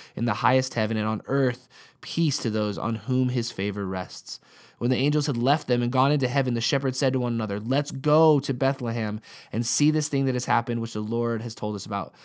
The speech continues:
So they hurried off and found Mary and Joseph and the baby who was lying in a manger. So the first question that I wanna ask is,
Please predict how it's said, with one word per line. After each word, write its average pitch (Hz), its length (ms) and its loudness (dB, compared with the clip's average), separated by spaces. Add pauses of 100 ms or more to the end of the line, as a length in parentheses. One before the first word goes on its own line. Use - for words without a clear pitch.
(200)
So - 160 -2
they 120 340 0 (160)
hurried 175 480 6
off 87 400 0 (340)
and 123 200 -2
found 143 400 2
Mary 127 260 2
and 123 100 -2
Joseph 110 540 -4 (260)
and 123 160 -4
the 113 60 -2
baby 117 540 -2
who 113 160 -4
was 107 160 -2
lying 98 640 -4 (460)
in 101 80 -6
a 104 60 -4
manger. 92 640 -6 (800)
So - 160 -6
the 147 80 -2
first - 320 2
question 107 680 -2
that 113 100 -4
I 123 40 0
wanna 113 220 -4
ask 98 320 -6
is, 107 200 -4